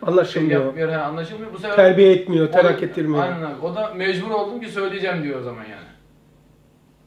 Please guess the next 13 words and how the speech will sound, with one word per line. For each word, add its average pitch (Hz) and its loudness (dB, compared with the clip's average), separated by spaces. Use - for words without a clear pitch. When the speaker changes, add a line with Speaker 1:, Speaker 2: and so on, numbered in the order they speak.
Speaker 1:
Tamam. 151 -2
Speaker 2:
Noktaya 165 -10
nazarım 170 -2
bu 185 -8
yani 175 -2
niye 196 -4
faş 190 -6
etmeye, 170 -6
önceden 160 -6
faş 160 -10
etmiyor 147 -12
da 143 -10
sonra 147 -8